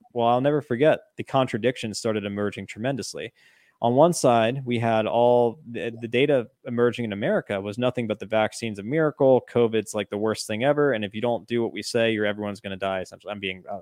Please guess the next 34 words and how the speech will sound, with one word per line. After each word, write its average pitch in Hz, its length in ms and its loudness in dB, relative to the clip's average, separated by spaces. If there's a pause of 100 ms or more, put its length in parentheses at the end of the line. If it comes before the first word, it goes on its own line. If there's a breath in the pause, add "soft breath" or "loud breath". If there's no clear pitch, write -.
uh, 110 240 -12
hyperbolic. 101 640 -6 (600 soft breath)
But 131 120 8
then 175 240 6 (160)
we 131 100 0
got 139 240 4
data 139 300 6
from 113 220 -4
countries 123 560 -4
in 101 100 -8
Europe, 101 340 -4 (760)
and 117 240 -2
that 139 240 4
was 104 180 -4
devastating - 720 -2 (160)
because 131 140 4
those 135 180 2
con-, 175 300 2
that, 123 160 0
that, 123 140 0
like, 123 120 -2
we're 156 100 0
talking 190 260 2
about 110 160 2
nationally 117 840 -2 (160)
published 127 400 0
data 110 420 2
from, 101 460 -6
uh, 104 240 -6
countries. 117 400 -4
I 110 60 -2
think 151 180 -6
it 156 40 -2
was, 107 260 -2